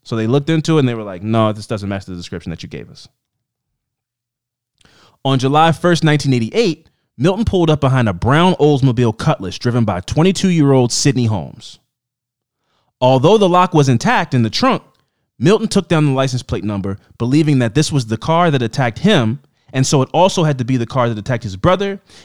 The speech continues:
and that the perpetrators probably had just gotten the lock fixed.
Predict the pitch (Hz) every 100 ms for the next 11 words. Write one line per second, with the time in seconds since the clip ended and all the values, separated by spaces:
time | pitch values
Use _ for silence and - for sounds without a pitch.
0 | - 123 120 104 - 185 165 151 131 -
1 | 147 147 143 123 127 120 127 160 220 269
2 | - 85 - -